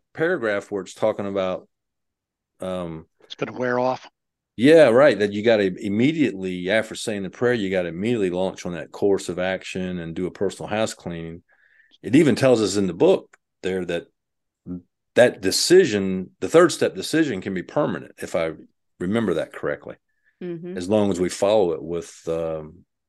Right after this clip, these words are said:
Speaker 1: the effort to face and be rid of ourselves, uh, what's blocking us.
Speaker 2: That, that's a key thing too, to me, you know, in, in, in terms of,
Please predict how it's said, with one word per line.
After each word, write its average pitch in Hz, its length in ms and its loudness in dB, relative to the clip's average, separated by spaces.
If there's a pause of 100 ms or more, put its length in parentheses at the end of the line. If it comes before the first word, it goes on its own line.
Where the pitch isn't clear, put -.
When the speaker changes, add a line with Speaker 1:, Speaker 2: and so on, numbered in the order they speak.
(180)
Speaker 1:
the 90 180 -2
effort 85 240 -6
to - 60 -10
face - 340 -8
and 80 80 -10
be 82 80 -6
rid 82 180 -8
of 80 80 -10
ourselves, 90 480 -8 (200)
uh, 80 160 -8 (440)
what's 87 220 -10
blocking 87 420 -6
us. - 240 -16 (580)
Speaker 2:
That, 170 380 4 (180)
that's 151 300 2
a 143 60 -8
key 143 260 -2
thing 131 300 -6
too, 143 380 0
to - 140 -8
me, 113 360 -8
you 143 160 -2
know, 139 320 2
in, 139 240 -2
in, 139 420 -2
in 131 220 -6
terms 151 340 0
of, 127 240 0